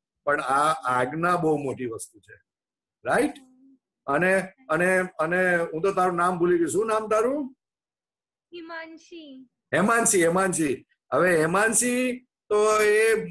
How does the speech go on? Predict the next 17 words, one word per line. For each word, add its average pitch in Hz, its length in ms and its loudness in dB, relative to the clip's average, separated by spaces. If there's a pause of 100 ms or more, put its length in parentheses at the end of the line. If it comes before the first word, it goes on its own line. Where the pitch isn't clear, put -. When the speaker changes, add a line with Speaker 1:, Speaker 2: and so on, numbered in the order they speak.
(100)
Speaker 1:
મોટી 170 320 0
થવાની, 196 640 2 (260)
પછી 175 200 2
ગયડી 175 320 2
થવાની 214 420 2
ને? 202 300 -2 (840)
Speaker 2:
હા. - 460 -18
Speaker 1:
ઓલ્ડ 190 220 -2
થવાની 226 360 0
કે 254 100 0
નહીં 240 180 0
થવાની? 196 540 -4 (840)
તો 160 80 0
તારે 175 200 2
ઓલ્ડ 196 280 2
થવું 190 260 2
છે? 277 260 2